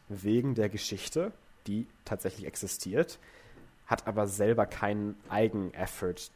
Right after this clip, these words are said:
den der Film irgendwie bietet. Und das hört sich jetzt total nitpicky und, und, und blöd an, wenn man das über so eine so total schreckliche Story sagt, dass der Film da doch gefälligst irgendwie sich was einfallen lassen soll, damit das noch besser wird.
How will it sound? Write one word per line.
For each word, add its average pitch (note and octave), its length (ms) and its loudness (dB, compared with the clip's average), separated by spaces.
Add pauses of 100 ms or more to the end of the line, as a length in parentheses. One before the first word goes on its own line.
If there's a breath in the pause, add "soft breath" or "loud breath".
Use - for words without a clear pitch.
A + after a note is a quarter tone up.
den F#2 140 -2
der F2+ 140 -2
Film F#2+ 480 -4
irgendwie F#2 680 -4 (160)
bietet. - 420 -10 (300 loud breath)
Und F#2+ 60 -6
das G#2 120 0
hört C3 140 4
sich - 100 -4
jetzt - 200 -2
total G#2 260 0
nitpicky G#2 520 -2
und, F#2+ 180 -4
und, F#2+ 240 -6
und F#2 160 -10
blöd F#2+ 260 -4
an, G#2+ 220 0
wenn G2 80 0
man G2 120 0
das F#2+ 140 -2
über G2 200 -2
so F#2 100 -2
eine F#2 100 -2 (100)
so F#2+ 200 -12
total F#2+ 560 -2 (320)
schreckliche G2+ 400 -6
Story G#2+ 320 0
sagt, A2 260 2
dass - 80 -6
der F#2+ 140 -8
Film G2+ 180 -4
da G2 80 0
doch - 380 -2
gefälligst G#2 440 -4
irgendwie G2 340 -6
sich F#2+ 180 -6
was F#2+ 100 -2
einfallen G#2+ 460 -2
lassen G2 200 -4
soll, F#2+ 160 0
damit G2 220 -2
das F2+ 120 -4
noch G#2 120 -4
besser G#2 320 0
wird. G#2+ 220 0